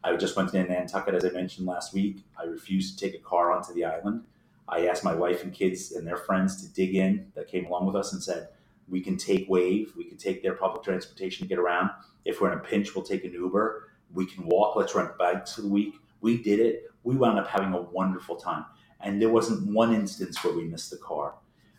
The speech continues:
In fact, the opposite. I felt badly for all the people trying to get around in their cars on the island, because really that, it's not necessary. And sometimes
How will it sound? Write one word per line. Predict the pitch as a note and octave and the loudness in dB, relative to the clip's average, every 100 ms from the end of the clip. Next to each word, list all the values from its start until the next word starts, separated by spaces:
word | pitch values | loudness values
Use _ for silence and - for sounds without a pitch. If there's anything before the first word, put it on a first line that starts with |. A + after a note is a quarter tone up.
| _ _ _ - B2 | _ _ _ -10 0
In | B2 B2 | 2 6
fact, | C#3 C3+ A#2 | 6 6 8
the | |
opposite. | A#2 B2 A#2+ - D#2+ - - _ _ | 8 8 4 -2 -4 -4 -16 _ _
I | B2 | 6
felt | B2 B2+ B2 | 10 8 10
badly | A#2+ B2 A#2 | 8 8 4
for | - | 4
all | A2+ | 2
the | A#2 | 2
people | A#2 A2 G#2 | 0 -2 -2
trying | G#2+ G2 | 2 2
to | |
get | F#2+ F#2 | 6 6
around | F2+ F2+ E2+ | 6 2 0
in | D#2+ | -4
their | D#2 | -6
cars | - D#2+ C#2+ - - - _ - | -4 -4 -4 -12 -16 -20 _ -12
on | F2 | -10
the | E2 | -8
island, | D#2 - - _ _ - _ - | -10 -10 -18 _ _ -20 _ -8
because | G2+ A2 | 0 0
really | G#2 G#2+ A2+ A#2 | 2 6 8 8
that, | G2+ G2 F#2+ - - | 8 4 2 -6 -4
it's | - - | -4 0
not | G#2+ G2+ | 0 2
necessary. | G#2 - G2 - E2 - - - - - - | 0 -4 -2 -2 -2 -4 -10 -14 -14 -14 0
And | C3 B2+ | 2 8
sometimes | F3+ G3 F#3 D3+ B2+ - | 10 10 10 6 6 0